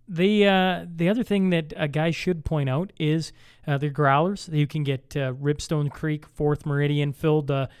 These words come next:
at Three Trees. You can get, uh, your favorite beverage that's on tap in a growler. And if you're taking the missus out,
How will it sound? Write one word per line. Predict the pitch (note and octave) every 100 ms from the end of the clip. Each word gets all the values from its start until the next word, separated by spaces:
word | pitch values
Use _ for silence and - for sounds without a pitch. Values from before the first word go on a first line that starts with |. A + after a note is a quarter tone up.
| - -
at | C#3 D3+ -
Three | E3 D#3
Trees. | C#3 D#3+ E3 D#3
You | D3
can | C3
get, | C#3+ C#3+ - -
uh, | C#3+
your | C#3+ C#3 C#3+ B2+ - -
favorite | - E3 D#3 F3+ D3
beverage | D#3 D3+ F#3 F#3 -
that's | E3 -
on | D3 F3+
tap | F#3 C#3+ B2 D#3 - - _ _ -
in | D3+
a |
growler. | F3+ A#3 D3+ - _ - - - _
And | G#3+ A3+ B3
if | G#3+
you're |
taking | G3 A3 A3
the | A#3
missus | G#3+ F#3 E3+
out, | F3+ A#3+